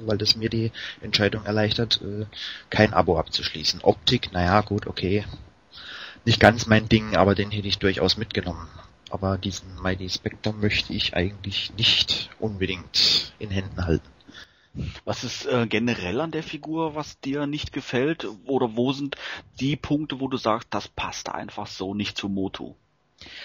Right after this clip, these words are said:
Speaker 1: Also, wie, als Figur möchte ich den gar nicht so arg kritisieren.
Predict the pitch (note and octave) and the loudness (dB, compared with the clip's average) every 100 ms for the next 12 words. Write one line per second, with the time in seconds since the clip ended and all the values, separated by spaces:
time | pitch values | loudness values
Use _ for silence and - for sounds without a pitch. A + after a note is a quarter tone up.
0 | - - - _ A2+ A2+ - B2 - A#2 | -16 -18 -20 _ -2 -2 -4 -10 -6 -4
1 | - A#2 A#2 D3 G#3 A2+ F2 - _ A2+ | 0 0 0 4 6 6 2 -14 _ -8
2 | A#2+ C3+ - B2 A#2+ G2 A2 C#3+ - - | -8 -8 -10 -10 -6 -4 -4 -6 -6 -6
3 | B2+ - F2+ B2+ - - C3+ C3+ - D3 | -6 -8 -8 -10 -12 -12 -10 -10 -12 -12
4 | G3+ | -12